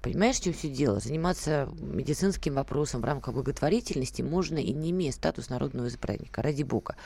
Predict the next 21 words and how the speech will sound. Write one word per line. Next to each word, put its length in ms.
Можно 480
работать 560
с 200
огромным 340
количеством 400
фондов, 400
да? 160
Можно 380
вести 340
какую-то, 300
там, 80
не 60
знаю, 140
рекламную 460
деятельность, 440
чтобы 240
как-то 280
им 140
помогать, 440
привлекать 460
деньги. 320